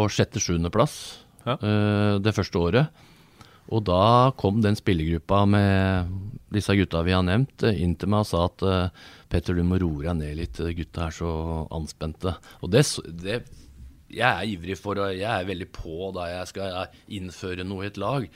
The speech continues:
Speaker 2: Ja, ja.
Speaker 1: Så jeg ble jo veldig mye for dem, så de ble nesten litt redde.
Speaker 2: <laughs>
Speaker 1: Eh, det er ikke bestandig å høre så godt hva du sier i en ishall, eh, gamle City-salen der og alt mulig.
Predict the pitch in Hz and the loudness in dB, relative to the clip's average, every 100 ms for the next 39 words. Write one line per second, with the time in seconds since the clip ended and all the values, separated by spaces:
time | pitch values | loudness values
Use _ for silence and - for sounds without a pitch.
0 | - 123 135 107 95 85 95 101 87 92 | -4 -2 0 -2 -4 -6 -6 -6 -6 -6
1 | 101 92 78 - 113 - 98 95 90 95 | -6 -8 -10 -10 -10 -8 -8 -4 -4 -4
2 | 85 90 90 92 95 69 71 104 - - | -6 -6 -6 -4 -4 -4 -4 -4 -4 -20
3 | - 175 131 123 107 104 101 95 95 85 | 0 2 4 2 2 4 4 2 0 -2
4 | 87 - 101 82 80 95 92 87 78 78 | -4 -4 -4 -6 -4 -2 0 0 -2 -6
5 | - 95 87 - 82 87 - 92 76 71 | -4 -2 -2 -4 -2 -2 -2 -4 -4 -4
6 | 78 80 82 80 - 87 85 87 87 87 | -4 -2 -2 -2 0 2 2 0 0 0
7 | 85 87 90 78 82 - 76 78 - 82 | -2 0 0 0 -4 -4 -6 -6 -4 -2
8 | 82 80 82 85 90 85 85 90 87 110 | -2 -4 -6 -4 -4 -4 -6 -6 -4 -2
9 | 143 | -2